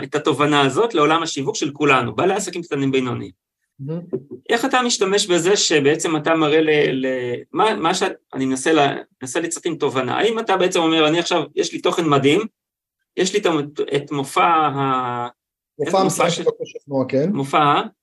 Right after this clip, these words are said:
Speaker 2: מופע המסרים של דוקטור שכנוע,
Speaker 1: מופע
Speaker 2: כן.
Speaker 1: המסרים של דוקטור שכנוע. זכרתי, מופע של דוקטור שכנוע, לא זכרתי מה יש באמצע, המסרים.
Speaker 2: כן.
Speaker 1: מה אתה אומר? "אני אצלם אותו עכשיו, אני רוצה לעשות כנס עוד שלושה חודשים, אני עכשיו אצלם אותו, אעלה אותו ליוטיוב,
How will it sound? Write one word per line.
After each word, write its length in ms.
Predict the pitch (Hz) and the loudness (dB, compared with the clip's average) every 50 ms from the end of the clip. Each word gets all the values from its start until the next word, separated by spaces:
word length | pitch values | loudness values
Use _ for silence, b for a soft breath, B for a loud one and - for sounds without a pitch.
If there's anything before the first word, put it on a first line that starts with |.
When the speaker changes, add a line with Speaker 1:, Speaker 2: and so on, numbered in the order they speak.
| _ _ _ _ _ _ - | _ _ _ _ _ _ -2
Speaker 2:
מופע 240 | 151 - - 190 | -2 2 6 6
המסרים 380 | 196 190 185 - - 165 175 190 | 6 6 6 4 4 4 4 4
של 120 | 175 165 | 2 2
דוקטור 220 | 156 170 170 - 160 | 2 2 2 2 0
שכנוע, 320 | - 156 - - 139 135 | -2 -2 -4 -2 -2 0
Speaker 1:
מופע 140 | 131 123 202 | 2 4 4
Speaker 2:
כן. 60 | 208 | 4
Speaker 1:
המסרים 340 | 214 208 196 - 196 190 185 | 4 4 2 2 2 2 2
של 140 | 185 180 156 | 0 0 0
דוקטור 260 | 156 156 156 165 151 | 0 0 0 -2 -6
שכנוע. 460 | 147 143 139 139 - 127 127 147 214 302 - - _ _ _ _ _ _ | -6 -6 -8 -8 -6 -4 -2 -2 -2 -2 -6 -10 _ _ _ _ _ _
זכרתי, 460 | - 139 139 165 180 175 175 170 160 - - | -12 -6 -4 -2 -2 0 0 0 0 -2 -4
מופע 300 | - 143 139 143 - 170 | -8 -8 -6 -2 -2 -2
של 160 | 165 160 151 | -2 -2 -4
דוקטור 220 | 156 160 160 - 143 | -4 -4 -4 -6 -8
שכנוע, 280 | - 139 - - 151 | -10 -10 -8 -6 -4
לא 100 | 139 135 | -2 -2
זכרתי 280 | 131 135 131 139 135 131 | -4 -2 -4 -2 -2 -2
מה 100 | 127 127 | -2 -4
יש 80 | 120 120 | -4 -4
באמצע, 340 | 120 120 120 131 131 180 | -2 -2 -2 -2 0 0
המסרים. 500 | 147 123 117 113 - 123 117 120 131 220 - | 0 0 -2 -4 -4 -2 0 0 -2 -2 -4
Speaker 2:
כן. 60 | 165 160 143 151 - - b b b b _ | -4 -6 -6 -6 -10 -16 b b b b _
Speaker 1:
מה 120 | - 160 208 | 0 2 2
אתה 120 | 220 240 | 4 4
אומר? 260 | 233 202 165 139 135 | 4 4 4 4 4
"אני 180 | 143 160 208 254 | 4 4 4 4
אצלם 380 | 254 - - 202 190 190 190 190 | 4 2 4 4 4 4 4 4
אותו 220 | 220 220 220 185 | 2 4 2 2
עכשיו, 360 | 165 156 - 175 196 202 175 | 2 2 2 2 2 2 2
אני 120 | 175 208 220 | 2 2 4
רוצה 220 | 226 214 214 214 | 2 4 2 2
לעשות 260 | 196 180 190 190 185 | 0 0 -2 -6 -6
כנס 300 | - 202 180 175 165 165 | -4 -4 -2 -2 -4 -4
עוד 100 | 170 160 | -6 -6
שלושה 260 | 156 156 143 139 156 | -6 -6 -6 -4 -4
חודשים, 380 | 151 143 135 131 127 - 214 208 | -4 -4 -6 -6 -2 -2 0 0
אני 60 | 175 160 | 0 -2
עכשיו 280 | 170 - 185 185 175 | 0 0 0 0 0
אצלם 300 | 170 - 160 147 151 160 | 0 0 0 0 0 0
אותו, 160 | 190 208 202 | 0 0 2
אעלה 160 | 196 165 156 175 | 2 2 2 2
אותו 180 | 196 - 196 | 2 2 2
ליוטיוב, 500 | 160 143 147 156 175 - 208 226 240 233 | 2 2 2 2 0 0 0 0 0 -2